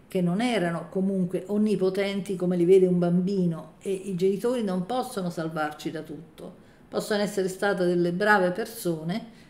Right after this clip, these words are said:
che hanno commesso naturalmente i loro errori, anche perché pure loro sono stati figli, no? E quindi anche loro hanno avuto i loro franden-, fra-, fraintendimenti, eccetera, eccetera. I sogni vogliono farci vedere la realtà,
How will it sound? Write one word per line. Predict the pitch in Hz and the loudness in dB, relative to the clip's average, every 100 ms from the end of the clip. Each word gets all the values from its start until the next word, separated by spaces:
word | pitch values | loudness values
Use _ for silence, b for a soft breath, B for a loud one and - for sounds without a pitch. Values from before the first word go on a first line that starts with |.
| B | B
che | 269 | -4
hanno | 233 214 | -2 0
commesso | 196 190 196 180 - 170 | 0 0 0 -2 -4 -4
naturalmente | 165 170 165 175 170 165 | -4 -2 -2 0 0 -2
i | 151 | -6
loro | 160 185 | 0 0
errori, | 226 208 202 240 175 | 2 2 2 2 -2
anche | 165 165 175 | -6 -6 -6
perché | 160 - - | -4 -6 -6
pure | 185 165 | -2 -2
loro | 156 214 185 | 2 4 4
sono | 165 151 151 | 0 -6 -12
stati | - 151 170 | -8 -8 -8
figli, | 165 170 156 147 147 143 - | -8 -8 -8 -10 -12 -12 -8
no? | 165 208 B B B | -6 -6 B B B
E | - | -14
quindi | - 180 170 | -2 0 0
anche | 165 160 165 | -2 -8 -6
loro | 151 202 185 165 - B B B B B | 0 2 2 0 -4 B B B B B
hanno | 160 175 175 | -2 0 2
avuto | 180 180 180 | 4 4 4
i | |
loro | 175 185 | 4 4
franden-, | 180 165 170 170 165 165 - | 2 -2 -2 0 0 -2 -8
fra-, | - 170 170 165 - - 139 | -12 -4 -4 -4 -10 -20 -20
fraintendimenti, | - 160 170 170 165 165 175 170 175 170 170 165 | -16 -6 -4 -2 -2 -2 0 0 0 0 -2 -4
eccetera, | 156 - 147 143 131 | -8 -6 -8 -8 -16
eccetera. | - - - - - - - - - - - - - - - - - - - - - - - - - - - - - | -18 -18 -18 -20 -20 -20 -20 -20 -20 -20 -20 -20 -20 -20 -20 -20 -20 -20 -20 -20 -20 -20 -20 -20 -20 -20 -20 -20 -20
I | 180 | -12
sogni | - 220 247 269 285 147 - | -4 -2 0 -2 -4 -8 -8
vogliono | 202 202 190 | -6 -6 -6
farci | 180 208 - - | -8 -10 -10 -8
vedere | 190 185 202 202 | -8 -6 -8 -8
la | 190 180 | -8 -8
realtà, | 170 165 - - 180 | -8 -10 -14 -18 -18